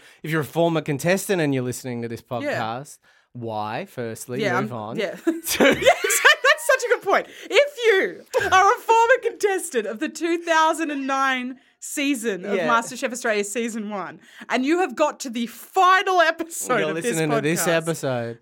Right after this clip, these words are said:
Speaker 2: like,
Speaker 1: Reach out, D M us.
Speaker 2: yeah, we'd love to have a chat, and you seem like you're pretty awesome, but genuinely,
Speaker 1: Mm.
Speaker 2: why? Are you
Speaker 1: Why are you listening?
Speaker 2: Why are you listening to this?
Speaker 1: So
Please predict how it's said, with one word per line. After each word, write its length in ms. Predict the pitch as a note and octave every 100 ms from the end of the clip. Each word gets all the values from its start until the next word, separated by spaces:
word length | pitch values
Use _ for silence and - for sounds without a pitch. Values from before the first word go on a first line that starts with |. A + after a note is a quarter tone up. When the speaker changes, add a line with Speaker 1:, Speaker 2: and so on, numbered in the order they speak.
| _
Speaker 2:
like, 500 | C4 E4 D#4 - - _ _ _ -
Speaker 1:
Reach 240 | E4 E4+
out, 240 | B3 D#4+
D 200 | - G#3
M 180 | G3+ A#3
us. 180 | D#3+ A#2+
Speaker 2:
yeah, 480 | E4 F#4+ A#4 F#4 E3
we'd 200 | G#3 C#4+
love 140 | D#4+ G#4
to 80 | F#4+
have 140 | E4
a 60 | C4+
chat, 380 | - C4+ B3 -
and 400 | C4+ C#4 C#4+ B3
you 140 | C#4
seem 260 | D4+ D#4 D4
like 220 | D4 B3+
you're 220 | A3 A#3
pretty 260 | A3+ D4+ C4+
awesome, 340 | B3 C4+ A3+
but 300 | G3 A#3 -
genuinely, 720 | G#3 C#4+ D4+ B3 G3 D3+ F3+ B3 _ -
Speaker 1:
Mm. 360 | C#3 B2 A#2 F3+
Speaker 2:
why? 340 | A3 C4 F3
Are 120 | G#2 F#3
you 60 |
Speaker 1:
Why 300 | C3+ C#3+ D#3
are 20 | F3
you 140 | F3
listening? 480 | G3+ A#3+ F#3 F#3+ E3+
Speaker 2:
Why 160 | A#3+ C#4
are 20 |
you 60 |
listening 400 | C4 C4+ C#4 A3
to 60 | E3+
this? 80 | C#3+
Speaker 1:
So 340 | A3+ A3 A3+